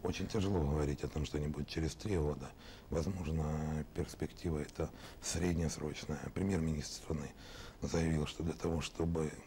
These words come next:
и эти цифры подготовлены министерством, для того, чтобы сделать дороги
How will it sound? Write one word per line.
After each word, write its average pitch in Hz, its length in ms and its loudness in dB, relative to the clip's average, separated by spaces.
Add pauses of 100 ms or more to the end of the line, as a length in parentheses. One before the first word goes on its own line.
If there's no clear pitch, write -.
(140)
и 76 320 -2 (400)
эти - 240 -4
цифры 73 340 0
подготовлены 76 560 0
министерством, 73 600 -2 (400)
для - 120 -6
того, 90 220 4
чтобы 80 300 2
сделать 78 360 4
дороги 78 500 4